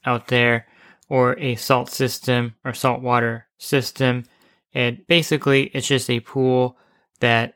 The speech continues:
has been converted in some ways to a saltwater pool, quote unquote,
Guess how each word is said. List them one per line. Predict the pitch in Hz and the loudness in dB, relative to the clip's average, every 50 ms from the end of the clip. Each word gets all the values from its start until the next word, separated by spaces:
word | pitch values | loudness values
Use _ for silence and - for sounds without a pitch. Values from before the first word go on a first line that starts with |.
| _ _ | _ _
has | - - 139 131 120 123 | -2 0 0 0 0 -2
been | - 135 131 127 127 123 120 120 _ - | -2 0 0 0 0 -2 -6 -12 _ -6
converted | - 143 131 127 143 147 151 151 147 135 | -4 -4 -2 0 2 2 4 2 2 0
in | - 139 123 | -4 -8 -6
some | - - 147 139 131 | -2 -2 0 0 0
ways | 131 127 123 123 127 123 117 - - | 0 2 2 2 0 0 -4 -8 -6
to | - - 156 151 | -2 -2 0 0
a | - 139 131 127 120 120 _ _ _ | 0 0 -2 -2 -2 -6 _ _ _
saltwater | - - 139 131 127 - - 123 123 123 120 120 120 117 120 120 _ _ _ | -4 0 0 0 0 -2 -2 0 2 2 2 2 0 0 -2 -6 _ _ _
pool, | - - 156 147 135 131 127 127 127 - - | -4 0 2 4 4 4 2 0 -2 -4 -4
quote | - 139 135 123 | 0 0 2 2
unquote, | 120 113 - - - 127 123 120 120 117 | 0 -2 -4 -4 0 0 2 2 0 -2